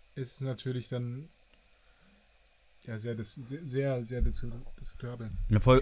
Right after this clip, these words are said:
Speaker 2: vor allen Dingen kommen ja auch, äh, also die, die, die Frauen, die keine Kinder bekommen können oder auch nicht wollen,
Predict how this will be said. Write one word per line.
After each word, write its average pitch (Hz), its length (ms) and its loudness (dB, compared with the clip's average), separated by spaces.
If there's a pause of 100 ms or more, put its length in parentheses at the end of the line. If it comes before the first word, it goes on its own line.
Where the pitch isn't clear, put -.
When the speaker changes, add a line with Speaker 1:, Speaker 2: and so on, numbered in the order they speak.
Speaker 2:
vor - 160 8
allen 127 120 12
Dingen 135 100 10
kommen 139 160 8
ja 123 160 8
auch, 117 260 8
äh, 107 440 6
also 104 180 4
die, 107 260 4
die, 104 400 4
die 98 220 2
Frauen, 107 320 4
die 101 140 4
keine 101 320 4
Kinder 98 460 4 (140)
bekommen 113 460 4
können 131 320 6
oder 110 220 6
auch - 280 2
nicht 107 300 4
wollen, 139 400 6